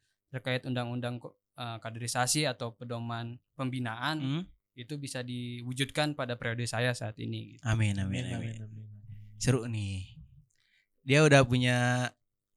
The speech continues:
Speaker 2: beberapa proleg. <laughs> Asik. Sekarang, eh, fungsi pengawasan. Seru. Gimana ya sebenarnya? Ini aku pribadi ya udah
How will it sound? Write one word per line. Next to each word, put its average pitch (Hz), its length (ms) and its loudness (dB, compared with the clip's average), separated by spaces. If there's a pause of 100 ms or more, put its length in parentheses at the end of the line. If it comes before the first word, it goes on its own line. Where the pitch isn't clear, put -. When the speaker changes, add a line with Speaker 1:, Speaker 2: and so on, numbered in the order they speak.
(120)
Speaker 2:
beberapa 123 760 6
proleg. 127 460 4 (160)
<laughs> - 160 -10
Asik. 123 400 0 (540)
Sekarang, 160 340 4 (760)
eh, 120 460 2
fungsi 143 220 6
pengawasan. 123 580 6 (1120)
Seru. 139 300 4 (320)
Gimana 190 800 6
ya 123 140 4
sebenarnya? 139 580 10 (500)
Ini 196 200 4
aku 247 340 10 (880)
pribadi 156 720 12
ya 139 140 12
udah 131 260 12